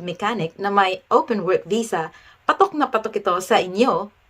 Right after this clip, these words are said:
dahil sa pagkakaalam ko ay may pathway ito for residency. So wag nang mapili,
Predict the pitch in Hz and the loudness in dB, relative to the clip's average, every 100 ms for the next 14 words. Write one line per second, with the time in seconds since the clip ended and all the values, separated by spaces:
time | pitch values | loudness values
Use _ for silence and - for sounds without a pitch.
0 | - 233 202 196 208 175 165 147 185 311 | 0 0 0 -8 -8 -6 -2 -2 -2 -6
1 | 349 175 - - 285 285 - 202 202 240 | -2 -2 -2 -4 -4 -6 0 0 0 -4
2 | 233 226 208 160 190 160 156 160 160 - | -4 -4 -6 -6 -2 -2 -2 -6 -10 -10
3 | 143 - - _ _ _ - - 170 165 | -12 -12 -20 _ _ _ -12 -2 4 4
4 | 349 285 320 320 359 277 269 | 4 2 0 2 0 0 -4